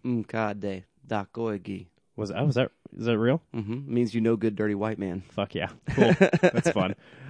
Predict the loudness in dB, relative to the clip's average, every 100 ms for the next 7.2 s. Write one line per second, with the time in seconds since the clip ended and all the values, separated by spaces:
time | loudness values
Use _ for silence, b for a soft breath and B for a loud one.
0 | B 2 4 4 -2 -8 -2 6 6 8
1 | 6 6 4 0 4 8 8 8 0 -2
2 | 6 6 6 4 -2 2 4 4 0 -4
3 | 0 2 2 0 6 8 6 6 4 4
4 | 0 0 0 0 0 -2 -4 -4 -4 -8
5 | -8 -6 -4 -4 -6 -12 -18 -12 -8 -8
6 | -8 -4 -2 0 0 0 0 -4 -6 -6
7 | -6 -12